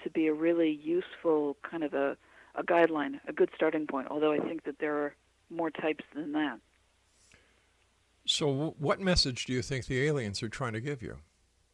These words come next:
Speaker 1: Depends who you talk to.
Speaker 2: I'm asking you.
Speaker 1: Uh, <laughs> uh, you've got, you've got, I think, some that are trying to, well,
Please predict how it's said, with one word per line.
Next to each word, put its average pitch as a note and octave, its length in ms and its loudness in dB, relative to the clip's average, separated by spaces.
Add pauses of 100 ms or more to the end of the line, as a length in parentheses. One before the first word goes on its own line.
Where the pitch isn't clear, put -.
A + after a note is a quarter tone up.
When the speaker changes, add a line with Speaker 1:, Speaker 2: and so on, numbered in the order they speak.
(1000)
Speaker 1:
Depends - 300 -2
who F#3 80 8
you G3 140 10
talk A3+ 320 6
to. F#3+ 260 8 (380)
Speaker 2:
I'm G#2+ 120 -8
asking F2+ 340 -4
you. A2+ 60 -2
Speaker 1:
Uh, D#3+ 320 4 (540)
<laughs> - 1000 -2
uh, F3 320 2
you've F#3 380 -4
got, E3+ 500 2 (180)
you've E3+ 240 -4
got, D3 360 -2 (160)
I D#3 140 -2 (120)
think, E3+ 260 -6 (220)
some F#3 640 0
that D3+ 340 0
are D3+ 340 0 (200)
trying F3 420 0 (180)
to, D3+ 400 2 (2000)
well, - 140 0